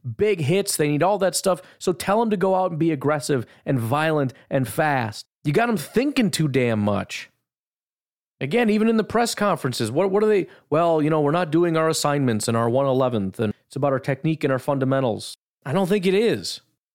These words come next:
I think, I think they feel like they're just pieces in, in a machine, and they're not being treated like superstars like they are. Jaire Alexander's a superstar. He is. And if he was on another team, he'd be treated like a superstar. There'd be games where they're down, and, and the defensive coordinator will come over to him and say, "You're my guy.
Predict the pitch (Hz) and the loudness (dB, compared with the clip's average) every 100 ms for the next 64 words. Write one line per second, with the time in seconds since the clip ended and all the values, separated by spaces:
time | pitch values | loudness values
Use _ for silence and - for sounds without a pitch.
0 | _ _ _ _ - 127 185 160 - 170 | _ _ _ _ -6 0 0 0 -2 -2
1 | 190 165 180 180 165 160 147 156 - - | 0 0 0 2 2 0 0 -2 -4 -4
2 | 175 180 156 160 - 156 139 120 - 208 | 0 0 0 -2 0 0 0 0 -2 0
3 | 190 95 110 123 151 165 175 143 180 175 | 0 -2 -2 0 0 0 -2 0 -2 0
4 | 170 165 - 196 196 185 - 135 131 139 | 0 0 0 -2 -2 -2 0 0 0 0
5 | 147 143 170 190 117 127 196 233 220 180 | 2 2 2 0 0 0 2 2 0 0
6 | 156 165 180 185 233 240 226 - 98 82 | 0 0 0 -2 -2 -4 -6 -4 -4 -4
7 | 78 _ _ _ _ - 190 233 269 190 | -8 _ _ _ _ -2 2 2 2 0
8 | 101 - - _ _ 185 180 208 202 214 | -2 -8 -12 _ _ 0 2 2 2 2
9 | 240 220 208 170 170 180 185 185 - 202 | 2 2 0 0 0 2 0 -2 -2 -2
10 | 202 214 208 196 196 240 240 - 110 85 | 0 0 0 0 0 0 0 -2 -2 -4
11 | 73 _ _ - 156 180 151 202 185 196 | -6 _ _ -4 0 0 2 0 2 0
12 | 185 147 151 196 175 147 147 139 131 151 | 2 2 2 0 0 0 0 0 0 -2
13 | 165 185 156 - 170 180 165 156 160 185 | 0 -2 -2 -2 0 0 0 0 0 0
14 | 185 147 160 143 175 170 151 147 127 92 | 0 0 0 0 2 0 2 0 0 -4